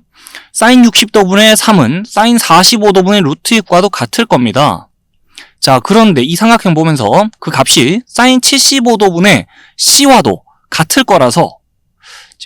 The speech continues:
요렇게도 식을 세워볼 수가 있어요. 사인 법칙을 통해서요. 그러고 나면 사인 육십 도는 이분의 루트 삼이고 이쪽 계산했을 때 이 루트 삼 나온다는 거 이미 얘기했는데, 자, 사인 칠십오 도의 값만 알면 C의 값은 이제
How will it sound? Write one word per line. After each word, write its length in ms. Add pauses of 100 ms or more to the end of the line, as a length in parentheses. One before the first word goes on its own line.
(100)
요렇게도 440
식을 220
세워볼 260
수가 180
있어요. 400
사인 260
법칙을 280
통해서요. 640 (580)
그러고 220
나면 240
사인 260
육십 220
도는 180
이분의 320
루트 180
삼이고 560 (340)
이쪽 200
계산했을 440
때 60
이 120
루트 200
삼 160
나온다는 440
거 120
이미 260
얘기했는데, 720 (320)
자, 140
사인 240
칠십오 440
도의 160
값만 200
알면 240
C의 280
값은 380
이제 340